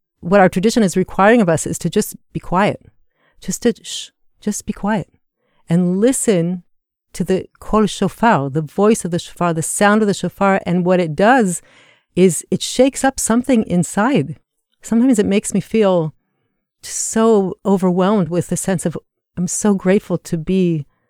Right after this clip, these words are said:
alive, grateful to have my family, grateful to be standing in this community right now,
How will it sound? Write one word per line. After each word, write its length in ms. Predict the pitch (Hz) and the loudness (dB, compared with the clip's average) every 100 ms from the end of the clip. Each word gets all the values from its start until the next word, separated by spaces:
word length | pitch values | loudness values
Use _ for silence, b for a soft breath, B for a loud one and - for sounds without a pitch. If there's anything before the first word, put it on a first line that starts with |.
| _ _ | _ _
alive, 600 | 156 151 165 208 254 226 _ _ _ _ _ _ | 0 4 6 6 4 0 _ _ _ _ _ _
grateful 340 | 185 180 175 | -2 -2 -2
to 80 | 160 | -2
have 160 | 165 151 | -2 -4
my 140 | 139 | -6
family, 680 | - - 190 202 220 226 - _ _ _ _ | -8 -4 0 0 0 -2 -6 _ _ _ _
grateful 280 | 196 185 185 | -2 0 0
to 60 | 160 | -2
be 80 | |
standing 400 | 147 - 180 185 | -4 -2 -2 0
in 80 | 170 | -2
this 140 | 156 - | -4 -8
community 580 | - 160 160 180 208 | -8 -4 -2 -2 0
right 180 | 214 214 | 0 0
now, 360 | 214 220 240 | 0 -2 -4